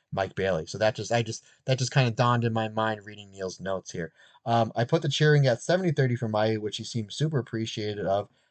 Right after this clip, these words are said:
and her demeanor was not one of a superstar, but a humble individual.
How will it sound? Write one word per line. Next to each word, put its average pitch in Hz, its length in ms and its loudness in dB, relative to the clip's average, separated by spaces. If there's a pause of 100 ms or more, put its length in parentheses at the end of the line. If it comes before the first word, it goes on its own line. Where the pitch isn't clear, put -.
(120)
and 104 160 -6
her 113 100 0
demeanor 110 380 0
was 101 180 -8
not 110 260 0
one 107 320 -2
of 95 140 -8
a 95 60 -6
superstar, 113 640 -4
but 98 100 -6
a 92 80 -6
humble 110 360 -4
individual. 95 540 -10